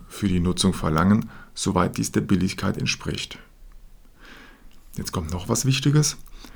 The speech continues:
Ist nach der Trennung der Ehegatten ein Ehegatte aus der Wohnung ausgezogen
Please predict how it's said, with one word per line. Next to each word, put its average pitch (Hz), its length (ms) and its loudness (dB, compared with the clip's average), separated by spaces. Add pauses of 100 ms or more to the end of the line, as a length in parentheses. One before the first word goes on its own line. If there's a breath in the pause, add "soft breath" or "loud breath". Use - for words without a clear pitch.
(600 loud breath)
Ist 110 220 -2
nach 104 300 6
der 120 180 6
Trennung 120 460 6
der 113 160 4
Ehegatten 113 640 4 (560)
ein 92 240 0 (220)
Ehegatte 113 600 2
aus 95 120 -4
der 95 180 2
Wohnung 87 220 0 (160)
ausgezogen 117 920 4